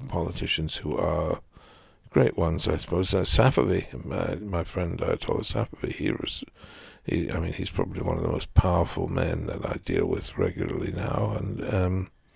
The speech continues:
Safavi of Iran. And, uh, yes, he, he listens, he thinks, he cares,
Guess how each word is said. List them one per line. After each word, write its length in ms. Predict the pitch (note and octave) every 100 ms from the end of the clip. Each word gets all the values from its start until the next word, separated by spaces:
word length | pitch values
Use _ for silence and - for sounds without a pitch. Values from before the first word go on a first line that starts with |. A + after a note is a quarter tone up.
| - - - _ _ -
Safavi 600 | - - - F2+ F2 -
of 120 | -
Iran. 580 | E2+ G1+ G1+ G1+ G#2+ A2 _ - - - - - - - -
And, 440 | A2 G#2+ A#2+ A#2+
uh, 180 | A#2+ A#2
yes, 320 | C#3+ D3+ - -
he, 280 | C#3 F#2+
he 420 | - - B2 A2 G2+
listens, 560 | G2 G#2+ - F#2+ F#2 -
he 120 | F2+
thinks, 560 | - G2+ F2 - -
he 160 | - -
cares, 680 | - - - - - -